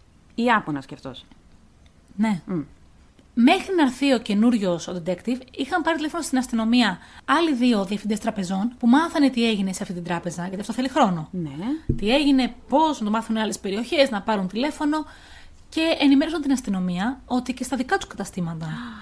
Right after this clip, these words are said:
Speaker 2: είχαν συμβεί, είχε συμβεί ακριβώς το ίδιο πράγμα, απλά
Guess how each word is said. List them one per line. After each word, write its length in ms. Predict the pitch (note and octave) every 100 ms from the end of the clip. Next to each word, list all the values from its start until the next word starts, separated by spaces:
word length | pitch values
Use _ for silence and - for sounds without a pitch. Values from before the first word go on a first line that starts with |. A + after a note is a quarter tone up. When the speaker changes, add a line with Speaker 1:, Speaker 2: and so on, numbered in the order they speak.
| - - -
Speaker 2:
είχαν 280 | - G#3 A3
συμβεί, 320 | - G3+ G3
είχε 300 | G3+ - -
συμβεί 260 | - A3 G#3+
ακριβώς 320 | G#3 G3 G#3
το 60 | A3
ίδιο 120 | F#3+
πράγμα, 500 | G3 F3 F#3 C4 - -
απλά 540 | B3 A3 G#3+ A#3+